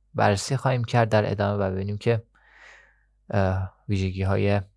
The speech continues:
سه بعدی و دو بعدی رو کاملاً با هم بررسی خواهیم کرد. اما قبل اینکه آموزش رو به پایان برسونم، خوشحال می‌شم که شبکه‌های اجتماعی ما رو دنبال کنید. لینکش رو این پایین براتون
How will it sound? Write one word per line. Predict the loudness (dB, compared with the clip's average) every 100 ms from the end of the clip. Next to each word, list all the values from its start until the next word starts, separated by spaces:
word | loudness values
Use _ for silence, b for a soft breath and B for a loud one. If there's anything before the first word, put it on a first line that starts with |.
| _
سه | -4 -2 0
بعدی | 2 2
و | 0
دو | 0 -2
بعدی | -2 -2
رو | -2
کاملاً | -2 -2 0 0
با | 0 0
هم | 2 2 2
بررسی | 2 0 0 -4 -6 -4 -4 -4 -6
خواهیم | -2 0 0 -2 -4
کرد. | -4 -4 -4
اما | -4
قبل | -2 -2
اینکه | -2 -2
آموزش | -2 -2 -6
رو | -4
به | -4
پایان | 0 0 2
برسونم، | -2 -4 -4 -6
خوشحال | -6 -2 -2
می‌شم | -2 -4
که | -2 -4 -4
شبکه‌های | -6 -2 -2 -2 -2
اجتماعی | -2 -2 -2 -2
ما | -2
رو | -4
دنبال | -4 -4 -2 -2
کنید. | -2 -4 -4 -4
لینکش | -4 -4 -6
رو | -6
این | -6
پایین | -6 -4
براتون | 0 -2 -2 -8 -8